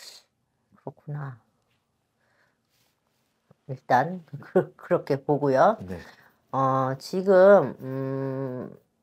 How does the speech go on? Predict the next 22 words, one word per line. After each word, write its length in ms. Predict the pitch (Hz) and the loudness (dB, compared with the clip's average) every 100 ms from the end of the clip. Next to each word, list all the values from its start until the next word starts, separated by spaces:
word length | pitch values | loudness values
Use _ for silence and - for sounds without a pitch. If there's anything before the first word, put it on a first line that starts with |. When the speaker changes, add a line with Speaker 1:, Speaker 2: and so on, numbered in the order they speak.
| _ _ _ | _ _ _
Speaker 1:
근데 240 | 190 196 | 2 4
회사 400 | 190 269 285 285 | 4 2 4 4
말고 640 | 151 143 156 139 147 147 | 6 4 2 0 2 0
본인이 420 | - 156 180 170 165 | -2 -4 -2 -4 -2
뭐 200 | 131 135 | -2 4
따로 260 | 175 262 262 | 6 6 4
하는 360 | 277 311 302 | 2 0 -4
일이 200 | 262 165 | -4 -4
있어요? 340 | 113 - 113 156 | -6 -2 0 0
직장 380 | 156 - 127 101 | -6 -4 -4 -2
말고? 460 | 117 123 202 302 - | -10 -8 -6 -8 -10
Speaker 2:
없어요. 400 | 104 - 90 69 90 | -18 -14 -16 -16 -16
Speaker 1:
어, 360 | 117 113 113 - _ _ _ _ _ _ _ _ _ _ _ _ - | -14 -14 -16 -20 _ _ _ _ _ _ _ _ _ _ _ _ -8
좀 200 | 202 170 | -6 -4
일을 500 | 196 208 185 156 - _ _ _ | 2 2 2 -2 -8 _ _ _
조금 420 | 208 196 175 151 | -8 -6 -4 -4
뭔가 300 | 151 156 156 | -2 0 0
늘리-, 560 | 143 170 240 294 254 185 | 0 -4 -4 -6 -8 -8
늘리셔야 640 | 160 185 247 269 220 190 | -8 -4 -2 0 2 4
될 140 | 160 147 | 2 0
것 100 | 113 | -4
같은데. 600 | - - 98 - 107 | -4 -8 -14 -12 -14